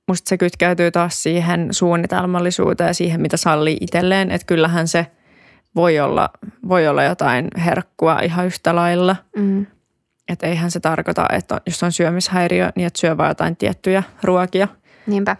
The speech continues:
Speaker 2: Ja varmasti myös, jos puhutaan pedistä, niin no se herkuttelun käsite on vähän vaikea, koska se ei välttämättä ole sellaista niinku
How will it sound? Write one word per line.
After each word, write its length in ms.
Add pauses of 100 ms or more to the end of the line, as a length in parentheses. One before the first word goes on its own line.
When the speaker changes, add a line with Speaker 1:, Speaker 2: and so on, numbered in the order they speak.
(920)
Speaker 2:
Ja 100
varmasti 680
myös, 400
jos 120
puhutaan 440
pedistä, 540 (140)
niin 340 (300)
no 80
se 120
herkuttelun 540
käsite 360
on 60
vähän 220
vaikea, 420
koska 380
se 200
ei 80
välttämättä 500
ole 100
sellaista 560
niinku 200